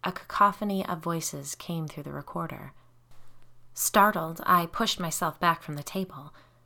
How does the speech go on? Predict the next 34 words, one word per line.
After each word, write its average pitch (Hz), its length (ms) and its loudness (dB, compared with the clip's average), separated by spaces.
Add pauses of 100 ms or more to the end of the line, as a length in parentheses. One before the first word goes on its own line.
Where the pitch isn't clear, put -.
(280)
I 202 100 2
could 226 120 4
make 233 200 6
out 202 160 6
snippets - 520 0
of 165 140 -2
sentences, 180 720 2
but - 180 -10
so 233 240 2
many 214 220 4
voices 170 460 -2
seemed 156 260 -6
to - 60 -14
be 143 100 -10
competing 156 600 -6
to 147 80 -14
be 156 120 -10
heard 240 360 -4 (340)
that 196 100 0
it - 20 6
was 196 160 2
difficult - 440 -4
to 165 100 -10
hear 185 260 0
any 170 220 0
individual 160 580 -4
person. 151 580 -6 (1400)
Biddy 180 280 0
reached 156 320 -4
out 160 200 4
and 147 120 -4
turned 151 220 -8
it 143 100 -8
off. - 400 -4